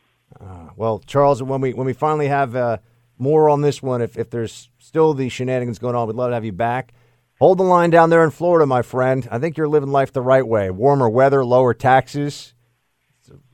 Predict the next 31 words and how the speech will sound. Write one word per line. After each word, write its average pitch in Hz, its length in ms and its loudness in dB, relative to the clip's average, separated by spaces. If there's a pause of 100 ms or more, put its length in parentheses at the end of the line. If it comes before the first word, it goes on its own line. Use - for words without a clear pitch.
(140)
embracing 131 540 0
conservatism 131 840 -2
in 123 160 -2
day-to-day 123 360 2
life. 117 360 2
I 101 60 -4
should 104 160 -10
learn 120 240 -2
this 92 160 -6
from - 160 -12
the 90 60 -10
swamp. 113 400 -4
But - 160 -12
Charles, 139 280 0
thanks 143 220 -6
so 151 80 -4
much 139 140 -6
for 131 100 -12
joining 131 260 -4
us. 117 80 -10
National 180 460 -4
Review 170 220 -6
dot 156 240 -2
com. 143 320 -2
He's 123 160 -8
the 123 140 -4
editor 135 200 -4
there. 131 160 -4
Check 127 220 -6
it 127 80 -4
out. 127 220 -2